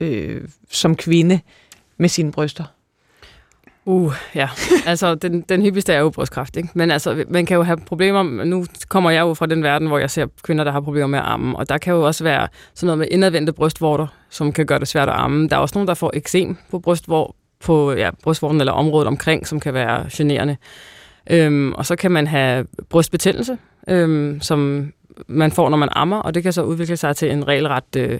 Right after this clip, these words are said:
Speaker 2: absces eller en byld, og så skal man over til, til, typisk over til Nielses afdeling og få den tømt.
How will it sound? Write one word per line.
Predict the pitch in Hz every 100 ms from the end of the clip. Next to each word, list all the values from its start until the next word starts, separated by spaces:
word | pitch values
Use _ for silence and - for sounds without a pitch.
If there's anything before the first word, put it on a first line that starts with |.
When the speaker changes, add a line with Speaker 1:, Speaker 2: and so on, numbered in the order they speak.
| -
Speaker 2:
absces | 127 - 190 -
eller | 143 139
en |
byld, | 131 214 220 - _ _ - _ 170
og |
så | 202
skal | - 175
man | 143
over | 139 - 143
til, | 147 135 - _ _ _ -
til, | 165 143 -
typisk | - 170 165
over | - 151
til | 139 156
Nielses | 151 156 170
afdeling | - 160 165 160 156
og | 156
få | 160
den | 147
tømt. | 147 214 -